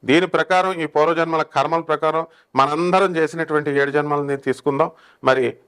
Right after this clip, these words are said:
దాని యొక్క ప్రభావాలన్నీ కూడా ఈ రాశుల మీద, నక్షత్రాల రూపంలో, మళ్ళీ అలాగే ఈ యొక్క గ్రహాల రూపంలో మనకి చూపిస్తాయి. ఈ రెండు వేల ఇరవై ఐదో సంవత్సరం అంతా కూడా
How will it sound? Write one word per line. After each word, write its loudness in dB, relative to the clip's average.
దాని 2
యొక్క 0
ప్రభావాలన్నీ 0
కూడా 0
ఈ 0
రాశుల -2
మీద, -2
నక్షత్రాల 0
రూపంలో, -2
మళ్ళీ 2
అలాగే 0
ఈ -4
యొక్క -2
గ్రహాల 0
రూపంలో -4
మనకి -8
చూపిస్తాయి. -4
ఈ 4
రెండు 2
వేల 2
ఇరవై 0
ఐదో 2
సంవత్సరం -4
అంతా -2
కూడా -2